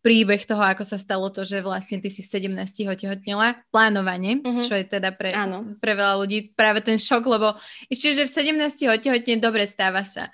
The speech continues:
Speaker 1: Ale že plánovanie,
Speaker 2: Áno.
Speaker 1: to sa podľa mňa nestáva až tak často. Čiže skús to tak,
Speaker 2: To nie.
Speaker 1: akože,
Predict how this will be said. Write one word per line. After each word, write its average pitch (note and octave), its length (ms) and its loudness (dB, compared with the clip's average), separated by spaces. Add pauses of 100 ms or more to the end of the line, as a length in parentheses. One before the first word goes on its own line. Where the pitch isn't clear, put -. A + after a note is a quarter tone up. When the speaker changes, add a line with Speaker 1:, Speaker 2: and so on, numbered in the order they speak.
(300)
Speaker 1:
Ale A3+ 200 4
že G#3+ 100 2
plánovanie, A#3 680 6
Speaker 2:
Áno. A#3+ 80 -2
Speaker 1:
to A#3 40 -2
sa A3+ 100 -6
podľa A#3 200 0
mňa A3+ 160 4
nestáva A3 380 0
až F#3+ 140 -8
tak G3+ 140 -8
často. - 440 -12 (280)
Čiže B3+ 220 2
skús C#4+ 220 -2
to D#4 160 0
tak, B3+ 160 4
Speaker 2:
To A#3+ 40 6
nie. A#3+ 100 6
Speaker 1:
akože, A#3 280 4